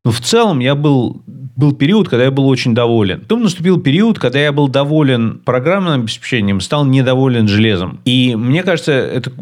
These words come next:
произошло от того, что когда был Стив Джобс, он был хорошим редактором дизайнера Джон-, Джонни Айва, да? Джонни Айв хороший диз-,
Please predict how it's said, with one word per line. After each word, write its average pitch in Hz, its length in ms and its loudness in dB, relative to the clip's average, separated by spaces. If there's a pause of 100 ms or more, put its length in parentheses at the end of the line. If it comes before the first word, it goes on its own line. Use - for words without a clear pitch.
(340)
произошло 131 500 0
от 175 120 -2
того, 139 220 0
что 120 380 -2
когда 135 220 0
был 135 160 0
Стив 139 260 -4
Джобс, 247 340 -2
он 170 200 2
был 160 140 4
хорошим 131 800 -2
редактором 120 960 -2
дизайнера 110 920 0
Джон-, 117 520 -2
Джонни 120 280 0
Айва, 101 340 0
да? 110 220 -2
Джонни 117 280 -2
Айв 120 200 0
хороший 135 300 -2
диз-, 160 200 0